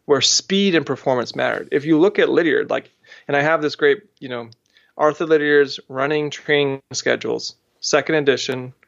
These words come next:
from Track and Field News, and it cost me, you know, about two hundred bucks, from nineteen seventy. But if you look at it, I mean,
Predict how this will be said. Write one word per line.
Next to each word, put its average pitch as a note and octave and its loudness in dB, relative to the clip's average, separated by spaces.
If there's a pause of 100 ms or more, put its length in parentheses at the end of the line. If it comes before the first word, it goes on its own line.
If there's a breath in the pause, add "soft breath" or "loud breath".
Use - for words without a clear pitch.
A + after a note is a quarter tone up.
(260 soft breath)
from B2+ -12
Track C3+ 0
and C#3 -4
Field C3+ 2 (140)
News, C3+ 0 (220)
and C3+ -8
it A#2+ -6
cost B2+ 2
me, D3 4
you C#3 -6
know, A#2+ -4
about A#2+ -4
two C3+ -4
hundred D#3+ 0
bucks, A#2+ -2 (600 loud breath)
from B2+ -2
nineteen B2+ 0
seventy. B2+ 0 (420 soft breath)
But C#3+ 4
if C#3 -2
you D#3 4
look A3 -2
at A2+ 0
it, B2 -4 (1080)
I D3+ 0
mean, D3+ -4